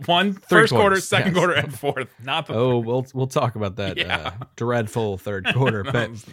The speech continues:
Speaker 1: not good.
Speaker 2: I wr-, I wrote this note because it reached a point to where it looked like they were just gonna run away with it, right? Like,
Speaker 1: Yep.
Speaker 2: I mean, they were up by twenty, was it twenty-one, right?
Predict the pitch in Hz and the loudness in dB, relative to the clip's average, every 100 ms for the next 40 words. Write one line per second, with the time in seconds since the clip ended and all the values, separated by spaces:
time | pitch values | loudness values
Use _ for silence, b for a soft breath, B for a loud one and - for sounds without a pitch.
0 | 120 135 135 117 165 185 147 165 - 151 | -14 -10 -10 -2 2 2 2 -2 -2 0
1 | 170 180 208 214 175 160 139 160 - _ | 2 2 4 2 2 2 2 2 -2 _
2 | _ _ _ 147 123 185 151 165 170 156 | _ _ _ -6 4 4 4 -2 0 4
3 | 208 - 131 143 143 139 - 135 127 135 | 4 2 2 4 4 2 0 2 4 2
4 | 156 156 123 120 110 107 - 110 104 104 | 2 2 2 2 2 0 0 2 2 0
5 | 98 95 92 92 - 82 73 98 120 123 | 0 -4 -6 -8 -12 -12 -10 -10 -6 -4
6 | 113 113 123 113 113 107 98 - 139 131 | 0 2 2 2 0 -2 -6 -6 -6 -6
7 | - 113 113 104 - 156 127 127 104 98 | -6 -6 -4 -6 -2 0 2 2 0 -2
8 | 110 | -6